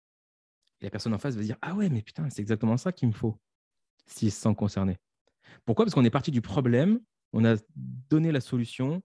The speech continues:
et on a donné le résultat final, comment se sent la personne. Donc là, c'était vraiment, euh, euh, long story short pour expliquer le one-liner.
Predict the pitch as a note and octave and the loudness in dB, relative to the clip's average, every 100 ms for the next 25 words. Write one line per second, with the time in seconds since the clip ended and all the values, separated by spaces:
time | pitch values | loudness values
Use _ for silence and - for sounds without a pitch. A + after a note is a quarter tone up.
0 | - G#2+ G#2+ G#2+ A#2+ B2 G2+ G#2 G#2 G#2+ | -8 -2 0 2 4 2 0 -2 -4 -6
1 | - A2 B2 G#2+ G2+ - - A2 G2+ G2 | -4 -4 -4 -4 -8 -10 -6 -4 -4 -6
2 | - - _ _ - - - B2+ - D#3+ | -10 -14 _ _ -20 -8 -2 0 0 0
3 | D3 B2+ A2+ C3 D3+ E3 C#3 A2 G2 - | 2 2 4 4 4 4 4 2 0 -4
4 | _ _ _ G2+ G#2+ G#2 B2 F3 - D3+ | _ _ _ -6 -2 0 2 0 0 -2
5 | C#3 - C#3+ - A2 - A2+ A2+ A#2 A2+ | 0 0 -2 -2 -6 -4 -4 0 2 2
6 | A2 C#3 | 2 0